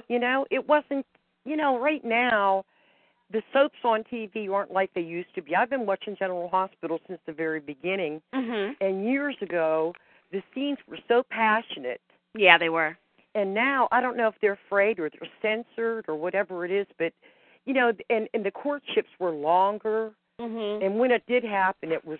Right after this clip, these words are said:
Speaker 1: really, it was really worth, you know, worth watching.
Speaker 2: Yeah, you're really invested by that point.
Speaker 1: Yeah.
Speaker 2: I agree. Now, I haven't
Speaker 1: Yeah,
Speaker 2: been
Speaker 1: but I
Speaker 2: watching
Speaker 1: think
Speaker 2: as long
Speaker 1: Brandon
Speaker 2: as you
Speaker 1: Barish
Speaker 2: have.
Speaker 1: had something to do with it, you know. Uh, Maxie's real husband.
Speaker 2: Uh-huh.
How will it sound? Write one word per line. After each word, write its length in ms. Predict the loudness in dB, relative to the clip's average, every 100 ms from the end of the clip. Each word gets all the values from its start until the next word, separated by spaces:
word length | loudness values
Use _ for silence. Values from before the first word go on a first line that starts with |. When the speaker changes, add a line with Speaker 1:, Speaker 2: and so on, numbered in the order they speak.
| -10
Speaker 1:
really, 480 | -2 0 0 -4 -10 _ _ _ _ _ -4
it 120 | -4
was 120 | -6 -4
really 320 | -2 0 -2
worth, 240 | -2 -2 -2 -10
you 120 | -6
know, 180 | -2 -2 -2
worth 200 | -4 -4 -2
watching. 460 | 0 0 -4 -12 2
Speaker 2:
Yeah, 300 | 8 8 8
you're 200 | 4 2
really 220 | 2 4
invested 460 | 4 4 4 0 2
by 140 | 2
that 180 | 2 -2
point. 360 | -4 -6 -6 -10 -4
Speaker 1:
Yeah. 420 | -2 -2 -4 -6 -14 _ _ _ _ _ 6
Speaker 2:
I 180 | 10 10
agree. 380 | 8 -4 -6 -6 -10 2
Now, 120 | 4
I 40 | 6
haven't 140 | 6
Speaker 1:
Yeah, 60 | 6
Speaker 2:
been 60 | 8
Speaker 1:
but 80 |
I 60 | 8
Speaker 2:
watching 160 | 6 0
Speaker 1:
think 100 | -2
Speaker 2:
as 40 |
long 100 | 2
Speaker 1:
Brandon 280 | 2 2 0
Speaker 2:
as 60 | 2
you 60 |
Speaker 1:
Barish 300 | 4 4 2 0
Speaker 2:
have. 60 |
Speaker 1:
had 120 | -4 -2 -4
something 260 | -6 -4
to 80 | -6
do 240 | -2 -2
with 200 | -2 -6
it, 100 | -10 -8
you 80 | -6
know. 300 | -4 -4 -6 _ _ _ _ -2
Uh, 480 | 2 4 6 4 2 -4 _ _ _ _ -6
Maxie's 560 | 2 2 2 -4 -8 -8 -4
real 220 | -4 -2
husband. 500 | -2 -2 -4 -10 -10 _ _ -10
Speaker 2:
Uh-huh. 400 | -6 -2 -2